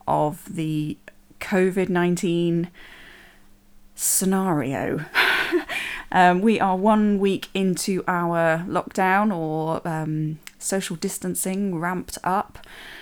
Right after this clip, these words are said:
And as I sit here today, um, we have, it's just me. Um, I don't have any special guests. Uh, I don't have anyone at all in the clinic at the moment. It's just me. Um, the team are, for the time being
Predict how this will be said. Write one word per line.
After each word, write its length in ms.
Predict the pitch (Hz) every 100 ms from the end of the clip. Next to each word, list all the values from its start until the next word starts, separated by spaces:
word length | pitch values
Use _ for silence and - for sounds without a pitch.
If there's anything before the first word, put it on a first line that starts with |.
| - -
And 560 | - 180 180 185 180 180 - - - _ _ _ -
as 180 | 190 196
I 80 |
sit 220 | 196 208 185
here 120 | 202
today, 540 | - 196 175 196 294 359 - - -
um, 460 | 185 175 170 165 -
we 160 | 170
have, 720 | 175 - - 175 170 156 - - _ _ _ -
it's 120 | -
just 200 | 180 185
me. 280 | 175 262 - - -
Um, 320 | - 165 165 165
I 80 |
don't 160 | 170 175
have 160 | 202 226
any 100 | 165
special 300 | - 151 156
guests. 480 | 165 233 - - - - - - -
Uh, 340 | - 170 160 - - - _ _
I 100 | -
don't 180 | 160 156
have 140 | 175 170
anyone 460 | 180 180 190 196 -
at 180 | - -
all 220 | 330 381
in 160 | 240 220
the 80 |
clinic 340 | - 254 220 233
at 60 |
the 80 | -
moment. 320 | 185 190 247
It's 140 | - 208
just 280 | 240 254 -
me. 360 | 180 185 214 - - - -
Um, 340 | - 180 180 175
the 100 | 180
team 460 | - 240 226 240 220
are, 400 | 196 185 180 180
for 120 | -
the 60 | 185
time 280 | 214 196 185
being 540 | 185 175 175 202 226